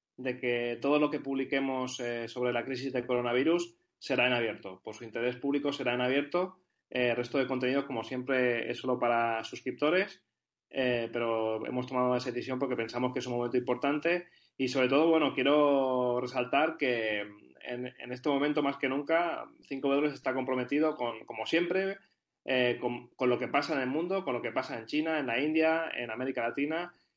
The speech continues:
y también con lo que pasa aquí, en España. Y por eso también estamos publicando, eh, crónicas y fotografías de lo que ocurre aquí, como hemos, hemos escuchado, escuchado antes en el, en el podcast, y vamos a seguir haciéndolo.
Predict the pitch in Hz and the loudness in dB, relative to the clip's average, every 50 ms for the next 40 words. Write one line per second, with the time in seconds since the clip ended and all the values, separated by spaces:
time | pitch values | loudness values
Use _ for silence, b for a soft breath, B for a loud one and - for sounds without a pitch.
0 | _ _ - 139 131 - 123 131 139 147 156 165 151 131 131 127 - - - - | _ _ -4 -2 0 0 2 2 2 2 2 2 2 2 0 -2 -2 -4 -4 -6
1 | 151 127 135 117 101 92 101 107 110 107 - - 120 113 107 98 92 92 - - | -6 -4 -6 -6 -6 -8 -12 -12 -14 -10 -6 -6 -6 -6 -6 -10 -16 -18 -20 -18
2 | 101 - - 110 127 123 123 127 131 127 127 135 135 127 127 - 135 127 131 127 | -14 -12 -10 -8 -4 -4 -2 -2 -2 -4 -4 -2 -4 -4 -2 -2 0 0 2 2
3 | 131 131 135 139 143 151 160 170 165 B B B B B B B - 127 127 123 | 2 2 2 2 2 2 2 0 -2 B B B B B B B -2 0 2 2
4 | 120 117 113 110 110 107 107 104 107 - 131 135 147 151 139 147 139 123 - 135 | 2 2 0 0 -2 -2 -4 -4 -4 -2 0 2 2 2 2 2 0 0 -2 -2
5 | 127 120 117 117 117 - 120 120 120 107 - - 143 151 165 170 165 131 117 110 | -2 -2 -2 -4 -6 -6 -6 -4 -4 -4 -2 0 2 2 2 2 0 -4 -6 -6
6 | - 113 110 107 107 107 107 107 - - 131 131 117 - 139 143 143 131 123 120 | -6 -6 -6 -4 -4 -6 -6 -6 -6 -4 -4 -2 -2 -2 -2 -2 -2 -4 -6 -4
7 | 120 123 120 117 117 - 127 117 117 - 120 - 127 120 123 117 113 113 113 110 | -4 -4 -4 -4 -6 -8 -8 -8 -10 -10 -10 -10 -8 -6 -2 -2 0 0 0 -2
8 | - - - - 123 - 120 117 123 123 120 113 113 120 113 117 120 117 110 110 | -4 -8 -12 -12 -10 -8 -4 -2 2 2 2 2 0 -2 -4 -4 -6 -6 -6 -6
9 | 110 110 B B B B _ _ - 117 113 113 113 135 143 143 - 175 175 185 | -8 -10 B B B B _ _ -6 -4 -4 -2 2 0 0 2 2 2 2 2
10 | 180 - 139 120 117 117 120 123 127 123 - 123 113 113 110 110 107 - 117 113 | 2 0 0 0 2 2 0 0 0 -2 -2 -2 -2 -2 -2 -2 -4 -4 -4 -4
11 | 113 113 110 107 - 147 151 160 165 165 185 196 196 b b | -4 -4 -4 -2 0 0 0 2 2 2 2 0 0 b b